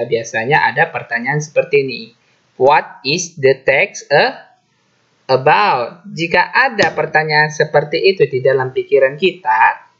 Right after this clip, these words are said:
pasti itu related to the to-, to the topic. Alright.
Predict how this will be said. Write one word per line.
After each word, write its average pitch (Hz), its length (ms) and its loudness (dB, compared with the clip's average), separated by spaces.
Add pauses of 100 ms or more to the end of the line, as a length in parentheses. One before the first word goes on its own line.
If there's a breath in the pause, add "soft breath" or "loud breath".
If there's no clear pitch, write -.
pasti 123 420 -4
itu 151 380 2
related 123 500 0
to 123 140 0
the 151 160 4
to-, 156 400 2 (480)
to 113 80 0
the 117 100 -6
topic. 110 960 -2
Alright. 110 720 0